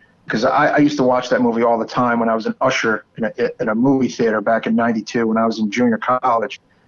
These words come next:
And, uh, I had not watched the T V show, but watching that movie was just like, I was like, "Holy shit." It made me really wish I watched the T V show back then. <laughs> Um,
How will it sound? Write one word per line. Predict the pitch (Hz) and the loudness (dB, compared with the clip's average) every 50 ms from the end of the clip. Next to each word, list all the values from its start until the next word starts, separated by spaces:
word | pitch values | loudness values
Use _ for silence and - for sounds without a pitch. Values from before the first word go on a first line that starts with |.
| _ _ _ _ _ _ - | _ _ _ _ _ _ -4
And, | 117 117 117 117 113 113 113 110 101 | -2 0 0 0 0 0 0 0 0
uh, | 123 113 110 110 107 - | 2 2 2 2 2 2
I | 123 120 | 0 0
had | 117 127 131 123 | 2 0 0 2
not | 139 160 180 190 - | 2 2 2 2 2
watched | 156 165 170 165 - | 0 0 0 0 -4
the | - 123 | -8 -8
T | - - 151 165 | -2 0 0 2
V | 143 117 110 | 2 0 -2
show, | 107 - - 98 95 95 - _ _ _ _ - _ _ _ _ _ _ _ | -2 -2 -2 -2 -2 -4 -6 _ _ _ _ -20 _ _ _ _ _ _ _
but | - 113 113 113 | -2 -2 -2 0
watching | 117 123 135 151 160 - 156 151 | 0 2 2 2 2 2 2 2
that | 160 156 156 - 147 | 2 2 2 2 2
movie | 147 151 151 147 131 127 113 | 4 4 4 4 4 2 0
was | 107 110 110 110 - | -2 -6 -8 -12 -10
just | - 120 104 - - | -8 -8 -8 -8 -4
like, | - 107 104 104 101 101 98 - - - | -2 0 0 0 0 -2 -4 -8 -10 -6
I | - - 110 | -2 -2 0
was | 117 117 110 101 - | 0 -2 -4 -4 -4
like, | 110 92 78 - - _ | -4 -4 -4 -6 -10 _
"Holy | - - - - 160 156 156 139 123 104 101 - | -16 -10 -2 0 2 4 4 4 2 0 -2 -6
shit." | - - - - 160 127 113 - - - | -6 -6 -4 0 2 0 0 0 -4 -4
It | - 135 127 | -2 0 2
made | 139 151 151 | 4 4 4
me | 139 135 | 4 4
really | 127 123 135 143 143 135 131 | 4 4 4 4 4 4 4
wish | 127 135 131 - - | 2 2 0 0 0
I | 113 110 | -2 0
watched | 113 113 113 117 113 - | 0 2 0 0 -2 -6
the | 113 | -10
T | 104 - 120 113 | -6 -4 -4 -2
V | 107 117 113 | 0 0 -2
show | - - 110 98 98 | -2 -2 -2 -4 -2
back | - 90 - - | -4 -6 -8 -6
then. | - 101 104 107 - | -4 -4 -4 -4 -8
<laughs> | _ _ _ - - - - - - 160 156 165 | _ _ _ -20 -20 -20 -12 -4 -4 -2 0 2
Um, | 175 147 - 131 123 | 2 4 4 2 0